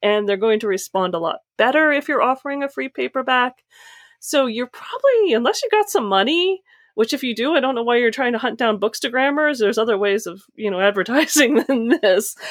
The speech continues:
You probably don't wanna be sending out, like, thirty or forty or fifty paperbacks. You're gonna have to choose just a couple. Grab five paperbacks, choose five bookstagrammers,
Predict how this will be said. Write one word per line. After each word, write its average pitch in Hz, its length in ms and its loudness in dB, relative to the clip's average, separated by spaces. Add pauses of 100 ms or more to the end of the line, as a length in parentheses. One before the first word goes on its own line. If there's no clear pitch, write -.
(280)
You 285 160 -6
probably 330 640 0
don't 311 220 0
wanna 311 180 0
be 302 100 -2
sending 294 380 0
out, 302 260 2
like, 302 220 -4
thirty 269 380 -2
or 277 100 0
forty 262 380 -4
or 247 80 0
fifty - 340 -4
paperbacks. 247 640 0
You're 226 100 -10
gonna 294 220 -2
have 302 220 -4
to - 100 -4
choose 269 360 -4
just - 180 -6
a 254 60 -2
couple. 240 440 0
Grab 196 360 0
five 254 280 0
paperbacks, 233 640 0
choose 214 260 -6
five 196 360 2
bookstagrammers, 185 920 -4